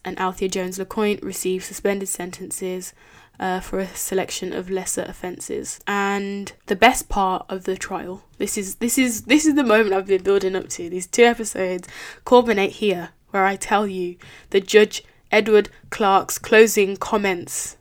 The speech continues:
that left a lasting mark on British society forever. He said, "What this trial has shown is that there is clearly evidence of racial hatred on both sides." He said what? He said,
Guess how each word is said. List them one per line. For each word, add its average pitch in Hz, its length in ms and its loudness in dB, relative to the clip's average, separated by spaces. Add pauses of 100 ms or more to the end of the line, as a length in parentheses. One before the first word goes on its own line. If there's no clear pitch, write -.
that - 100 -4
left 208 220 0
a 196 40 4
lasting 202 440 0
mark - 640 -2 (260)
on 202 140 -2
British 208 260 2
society 190 500 -2
forever. 180 500 -8 (300)
He - 120 -14
said, 180 420 0 (640)
"What 208 220 6
this 202 180 -2
trial 220 380 4
has 220 160 -6
shown 185 560 2 (100)
is 190 180 -8
that 190 140 0
there 196 160 0
is 185 100 -4
clearly 220 540 4
evidence 190 560 -4 (200)
of 196 200 0
racial 202 360 4
hatred 190 600 -2 (280)
on 202 180 4
both 208 260 6
sides." 175 680 -2 (120)
He 247 140 2
said 233 220 8
what? 240 400 12
He 240 160 0
said, 208 480 4